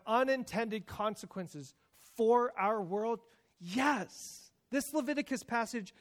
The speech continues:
is millennia ahead of the same, of all the things that we are dealing with even to this day.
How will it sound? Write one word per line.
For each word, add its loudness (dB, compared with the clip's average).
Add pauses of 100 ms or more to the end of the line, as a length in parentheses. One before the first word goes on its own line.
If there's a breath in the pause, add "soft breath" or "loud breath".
(200 soft breath)
is 4
millennia 4
ahead 2 (320 soft breath)
of -4
the -2
same, 2 (180)
of 2
all 6
the 0
things -4
that -6
we -6
are -2
dealing -6
with -8
even -8
to -12
this -10
day. -4